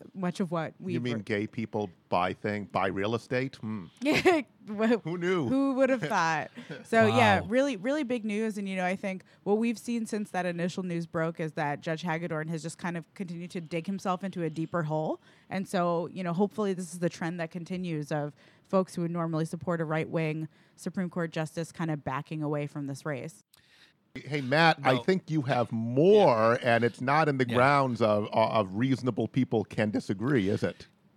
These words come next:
Speaker 3: Yeah, no, look, I mean, Ha-, Hagedorn, just this week we found out that he, he received more than three thousand dollars over three years, uh, for giving speeches to a legal organization that has supported criminalizing sodomy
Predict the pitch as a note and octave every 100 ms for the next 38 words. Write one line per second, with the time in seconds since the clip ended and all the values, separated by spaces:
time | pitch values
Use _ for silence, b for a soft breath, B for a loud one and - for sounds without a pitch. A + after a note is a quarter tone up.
0 | _ - F3+ D#3 B2 A2 G#2+ - - D#3
1 | D3 C#3 - - F3+ - _ D#3 - C#3+
2 | G#3 G#3+ D#3+ B2+ A2+ A2 - _ - E3
3 | E3 - E3+ - C3 B2+ - B2 A#2 A#2+
4 | A#2 A2 G#2+ A2 - G#2+ A2+ D#2+ A2+ B2
5 | B2+ B2+ A#2+ A#2 B2 C3+ A2+ A2+ A2+ A2
6 | A2 G#2+ A#2+ A2+ A2 G#2+ A2 G#2+ G2+ G2
7 | G2+ G2+ G2+ - - A2 G#2 G#2 - A#2
8 | G2+ G2+ G2 G2 G2 - - G#2 G2 G#2
9 | A2 G2+ G2 - G2+ G#2 G#2+ G2 - G2+
10 | G2+ G2+ A#2 A#2 A#2+ A#2+ B2 B2 B2 -
11 | B2 G#2+ G2+ A2 - A2 G#2 - - A2+
12 | A2 A2 A2 G#2+ A2 G#2 - G#2+ A2 A2
13 | A2